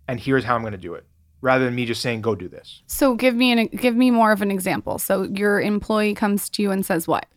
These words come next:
Speaker 1: So the difference is the employee where I, I kind of project manage them and say, "Okay, you're gonna go out and do these four marketing tasks and come back to me,"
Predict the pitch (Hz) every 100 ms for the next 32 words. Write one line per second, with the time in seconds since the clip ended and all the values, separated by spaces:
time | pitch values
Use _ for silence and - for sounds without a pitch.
0 | - _ - 180 202 220 214 185 156 151
1 | 135 - 170 156 143 139 139 139 - -
2 | - 135 131 147 139 - 143 127 110 131
3 | 135 110 107 101 107 - 123 117 104 _
4 | _ - 147 151 127 110 _ _ 151 156
5 | 151 135 143 143 135 117 131 131 127 -
6 | 143 131 135 143 131 131 127 - 120 120
7 | 123 131 - 104 95 104